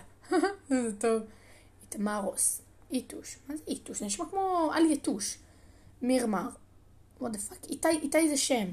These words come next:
רגע, שנייה, וואו. מישהי פה לקחה את זה ברצינות. הפמיניסטית הג-, הגאה. לא למות, לא לחנק מהרוק של עצמך. הפמיניסטית הגאה, מכה שנית.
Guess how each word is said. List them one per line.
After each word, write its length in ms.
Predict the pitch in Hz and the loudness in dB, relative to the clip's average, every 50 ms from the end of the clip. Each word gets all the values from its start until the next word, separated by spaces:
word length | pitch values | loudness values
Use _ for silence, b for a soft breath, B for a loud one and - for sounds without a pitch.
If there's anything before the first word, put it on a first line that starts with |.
| 226 - - - - - - - - - - | -6 -10 -14 -20 -20 -20 -20 -20 -20 -10 -2
רגע, 380 | - 220 214 214 208 208 202 190 | 2 4 6 6 6 4 4 2
שנייה, 300 | - - 226 226 220 185 | 2 2 2 2 4 6
וואו. 340 | 196 226 254 247 202 180 190 | 8 8 8 8 8 6 2
מישהי 320 | 196 202 202 - 311 302 | 0 -2 0 2 0 0
פה 80 | - - | 0 -2
לקחה 260 | 190 - - - 247 | -2 -2 2 2 4
את 60 | 262 | 4
זה 60 | 226 208 | 2 2
ברצינות. 600 | 202 208 202 185 - - - 302 277 330 - - | 0 0 0 -2 -2 -2 -2 0 0 -2 -2 -4
הפמיניסטית 600 | - - 233 220 220 220 262 269 - 330 269 - | -4 -4 -2 0 2 4 4 2 2 2 0 0
הג-, 180 | 233 202 202 - - - - - - - - - - - | -2 -2 -4 -8 -14 -20 -20 -20 -20 -20 -20 -20 -6 -2
הגאה. 340 | - 220 - 233 214 202 190 185 - - - - - - - - - - - - | 0 4 6 6 6 6 6 4 0 -6 -16 -20 -20 -20 -20 -20 -20 -12 -4 0
לא 160 | 254 262 254 | 4 6 6
למות, 440 | 269 277 254 226 214 202 208 - - | 6 6 4 2 0 -2 -4 0 2
לא 100 | 226 240 | 2 4
לחנק 380 | 262 262 - 240 208 202 - | 4 2 0 0 -2 -2 -2
מהרוק 280 | 214 196 190 190 190 - | -2 -2 -2 -4 -6 -8
של 100 | 196 - | -8 -10
עצמך. 240 | - - - - - B B B B B B B B B B B B B - | -8 -8 -10 -10 -12 B B B B B B B B B B B B B -6
הפמיניסטית 680 | 247 226 - - 202 202 202 226 311 330 - 339 - - | -2 -2 0 2 4 4 6 6 6 6 6 2 2 2
הגאה, 320 | 254 208 208 208 247 - | 4 6 8 8 8 8
מכה 280 | 277 226 214 - 294 277 | 6 4 4 2 2 4
שנית. 540 | 269 - 214 240 277 285 247 202 202 - | 4 6 8 10 10 10 10 8 4 0